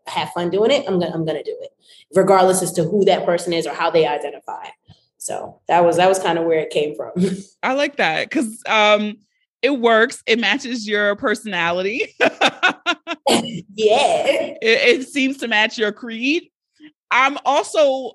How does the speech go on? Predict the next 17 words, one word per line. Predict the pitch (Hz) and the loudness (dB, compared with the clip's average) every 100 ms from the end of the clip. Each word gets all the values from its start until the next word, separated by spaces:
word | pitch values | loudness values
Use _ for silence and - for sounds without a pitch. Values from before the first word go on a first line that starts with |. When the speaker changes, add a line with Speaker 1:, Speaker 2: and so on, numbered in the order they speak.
| - | -6
Speaker 2:
intrigued | 240 240 - 262 240 220 220 214 | -6 -6 -8 -8 -6 -4 -6 -6
because | 233 262 226 220 - _ | -4 -2 -2 -4 -12 _
following | 214 202 214 214 208 208 208 208 208 202 - - | 2 4 4 4 2 0 -2 -2 -6 -10 -10 -4
Orlando, | 196 190 190 196 196 | -2 0 2 2 0
following | 196 180 185 190 190 190 185 175 | 2 0 0 0 -2 -6 -6 -6
you, | 196 196 196 190 185 185 - _ _ _ | -4 0 2 2 2 -2 -12 _ _ _
you | 202 | -6
guys | 254 381 | -2 -2
did | 415 320 | -2 -4
a | 277 | -4
play | - 214 202 208 | -8 -8 -2 -2
party. | 214 208 147 117 85 87 - | -2 -4 -2 -2 -4 -6 -4
And | 208 214 | 0 0
I | 220 | 0
talked | 277 247 277 | 0 0 0
about | 359 330 247 240 | -2 0 0 0
this | 240 220 214 220 | 0 2 0 -4